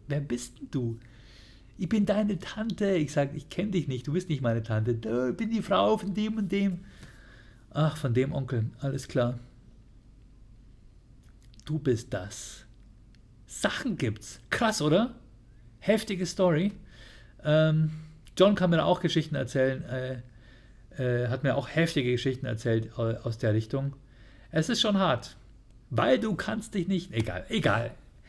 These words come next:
Du kannst dich nicht so wehren, wehren, wie du gerne möchtest, weil du stehst ja trotzdem in der Öffentlichkeit und du willst nicht, dass die Leute dann am Ende schlecht über dich reden. So, das ist das Problem. Was mich noch, äh, äh,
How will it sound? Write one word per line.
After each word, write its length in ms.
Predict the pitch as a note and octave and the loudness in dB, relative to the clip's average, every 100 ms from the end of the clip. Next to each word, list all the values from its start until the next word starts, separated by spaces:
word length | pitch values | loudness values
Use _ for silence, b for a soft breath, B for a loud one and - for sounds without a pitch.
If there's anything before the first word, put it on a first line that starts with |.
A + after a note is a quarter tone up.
| B B | B B
Du 80 | - | 2
kannst 220 | G#3 G#3 | 2 4
dich 60 | |
nicht 160 | F#3+ E3+ | 2 2
so 200 | G3+ F#3 | 4 8
wehren, 460 | E3 E3 D3+ C#3 A#2 | 8 8 2 0 4
wehren, 260 | D3 E3 | 4 6
wie 80 | C#3+ | 4
du 120 | C3+ | 2
gerne 280 | B2 A#2+ B2 | 2 2 4
möchtest, 540 | A2+ C3+ - B2 - - B B B | 2 0 -2 -2 -4 -18 B B B
weil 220 | A#2 C3 | 2 4
du 80 | C3 | 2
stehst 240 | A#2+ C3+ | 2 0
ja 80 | C3 | 0
trotzdem 320 | A2+ C3 - | 0 0 0
in 60 | B2 | 0
der 80 | A2+ | 2
Öffentlichkeit 720 | A#2+ B2 G#2+ G#2 A2 A2 A2+ - B B B | 0 -2 -2 -2 4 4 2 -6 B B B
und 180 | - A#2+ | -2 2
du 100 | A#2+ | 4
willst 160 | B2+ C#3 | 4 2
nicht, 80 | |
dass 80 | A#2+ | -2
die 40 | B2 | 2
Leute 220 | A2+ A#2 | 2 4
dann 140 | A2+ | 2
am 100 | A2 | 2
Ende 220 | A#2 A2+ A2 | 0 0 0
schlecht 260 | A2+ G#2+ | -2 -4
über 160 | - G#2+ | -2 -4
dich 160 | G2+ | -4
reden. 300 | G#2 G#2 G2+ - - B B B B | -4 -6 -6 -10 -18 B B B B
So, 400 | - D3 A#2+ - - B B B | 4 6 6 4 -8 B B B
das 300 | A#2+ C#3 - | 0 0 -2
ist 280 | B2+ A2+ A2+ | -4 -2 -2
das 140 | A2 | -2
Problem. 380 | - A#2 A2+ A2+ | 0 2 4 4
Was 140 | D#3 | 4
mich 120 | E3 C#3+ | 4 2
noch, 320 | E3+ E3+ - | 2 0 0
äh, 60 | |
äh, 840 | D3+ C#3 C3+ C3 - B2+ B2+ B2 | 4 6 6 2 0 0 0 0